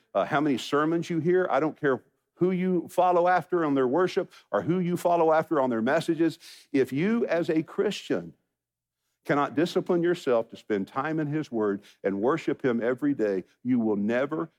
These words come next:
have those needs satisfied. Never. You gotta eat on your own. You gotta learn how to worship. And part of that is understanding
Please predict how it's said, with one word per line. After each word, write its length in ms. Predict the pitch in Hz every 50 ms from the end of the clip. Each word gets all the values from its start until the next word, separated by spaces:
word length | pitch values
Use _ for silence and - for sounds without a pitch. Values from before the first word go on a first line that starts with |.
| _ _
have 420 | - - 113 117 113 120 120 - _ _ -
those 480 | 95 98 113 107 101 107 107 104 - - -
needs 400 | 98 98 92 92 92 90 - _ _ _ _
satisfied. 720 | _ - - - 90 90 87 80 - - - 78 73 71 - _ _ _ _ _ _ _ -
Never. 360 | 92 87 82 85 85 90 - _ _ _ _ _ _ _ _ _ _ _ _ _ -
You 100 | - 117
gotta 160 | - 98 101
eat 180 | 95 - - -
on 120 | 104 107
your 140 | 113 117 127
own. 220 | 170 240 226 175 _ _ _ _ _ _ _ _ _ _ _ _ _ _ _ _ _ _ _
You 100 | - 151
gotta 180 | 156 156 131 120
learn 200 | 117 117 131 135
how 120 | 139 160
to 60 | 170 175
worship. 460 | 165 202 294 349 330 - - 101 - _ _ _ _ _ _ _ _ _ _ _ _ _ _ _ -
And 120 | 170 147 -
part 260 | - - 285 349 349
of 80 | 311
that 180 | 277 139 139 190
is 160 | 202 180 - - - _ _
understanding 540 | - 233 220 180 - - 240 254 202 190 180